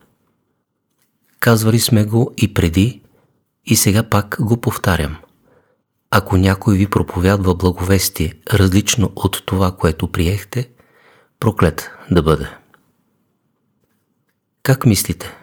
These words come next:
Чие одобрение търся? На хората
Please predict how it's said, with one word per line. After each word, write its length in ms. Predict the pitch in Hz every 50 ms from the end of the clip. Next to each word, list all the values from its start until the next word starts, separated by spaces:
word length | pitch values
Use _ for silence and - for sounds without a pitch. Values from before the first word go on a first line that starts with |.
| _ _ _ _ _ _ _ _ _ _ _ _ _ _ _ -
Чие 240 | - - 101 117
одобрение 600 | 143 156 151 165 131 117 113 101 90 82 80 78
търся? 440 | - - 80 78 - - - - - - _ _ - _ _ _ _ _ _ _ _ _ _ _ -
На 100 | 95 87
хората 560 | - - 87 85 92 95 - 120 131 143 -